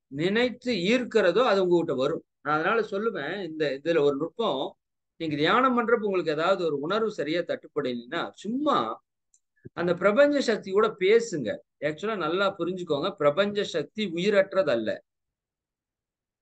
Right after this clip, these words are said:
இறையாற்றல் ஒரு உயிரற்ற சக்தி அல்ல.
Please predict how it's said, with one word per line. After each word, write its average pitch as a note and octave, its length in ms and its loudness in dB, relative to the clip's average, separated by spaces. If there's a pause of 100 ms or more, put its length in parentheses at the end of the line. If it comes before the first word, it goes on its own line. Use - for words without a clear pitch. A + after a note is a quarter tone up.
(320)
இறையாற்றல் G3+ 680 4
ஒரு A#3 160 2
உயிரற்ற G#3 460 0
சக்தி E3 400 -8
அல்ல. B2 220 0